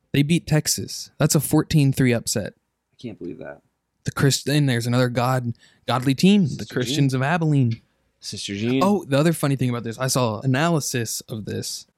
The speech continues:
Speaker 1: but Abilene Christian is a school of, like, a thousand students.
Speaker 2: Really?
Speaker 1: And they have a budget of, like, three point one million.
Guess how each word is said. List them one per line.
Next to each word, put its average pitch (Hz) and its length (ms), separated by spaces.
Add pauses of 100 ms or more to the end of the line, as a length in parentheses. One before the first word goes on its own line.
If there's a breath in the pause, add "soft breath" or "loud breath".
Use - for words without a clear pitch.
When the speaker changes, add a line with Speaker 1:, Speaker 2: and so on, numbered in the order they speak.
Speaker 1:
but 131 140
Abilene 156 440
Christian 107 580
is 131 120
a 120 80
school 135 460
of, 120 100
like, 117 160
a 113 60
thousand 123 520
students. - 640 (200)
Speaker 2:
Really? 104 460
Speaker 1:
And 127 160
they 123 80
have 113 580 (540)
a 127 80
budget 117 380
of, 104 120
like, 113 200
three 131 240
point 117 260
one 113 200
million. 110 460